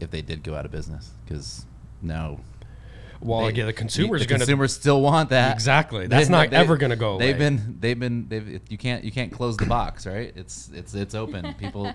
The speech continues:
Speaker 1: people know that, hey, there's, there's, I can sell my house for cash, you know, and so they're gonna still want it.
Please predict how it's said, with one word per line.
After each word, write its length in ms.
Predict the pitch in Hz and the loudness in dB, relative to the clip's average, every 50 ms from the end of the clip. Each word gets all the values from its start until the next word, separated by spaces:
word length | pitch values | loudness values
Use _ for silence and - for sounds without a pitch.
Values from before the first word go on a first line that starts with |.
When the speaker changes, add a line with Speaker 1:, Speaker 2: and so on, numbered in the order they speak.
| - | -8
Speaker 1:
people 220 | - 107 98 101 101 | -8 -8 -6 -4 -4
know 280 | 101 104 107 110 107 101 | -2 -2 -2 -2 -2 -4
that, 240 | 95 98 92 - - | -4 -6 -8 -10 -10
hey, 180 | 107 117 110 98 | -8 -8 -6 -6
there's, 220 | 95 90 87 87 | -6 -8 -8 -8
there's, 380 | - 101 98 95 92 - - - | -8 -8 -8 -8 -8 -10 -12 -12
I 100 | - 82 87 | -12 -12 -12
can 100 | - 85 | -10 -6
sell 160 | 80 107 101 | -2 -2 0
my 120 | 90 87 87 | 0 0 0
house 200 | 95 98 92 - | 0 -2 -2 -2
for 120 | - - | 0 0
cash, 420 | - 101 92 80 76 82 - - - 85 87 - | 0 0 -2 -6 -10 -14 -14 -16 -16 -16 -16 -14
you 80 | - 87 | -14 -14
know, 140 | 87 90 107 | -14 -12 -12
and 140 | 107 95 78 | -12 -12 -12
so 260 | - 92 82 82 80 78 - - - - - - - - - - - - - - - - - - - - - - - | -12 -10 -10 -10 -10 -14 -16 -20 -20 -20 -20 -20 -20 -20 -20 -18 -18 -18 -18 -18 -18 -20 -20 -20 -20 -20 -20 -18 -10
they're 100 | - - | -6 -2
gonna 100 | 95 95 | -2 -2
still 160 | 90 - 107 101 | 0 0 0 0
want 200 | 107 117 101 | 0 -2 -2
it. 60 | - | -4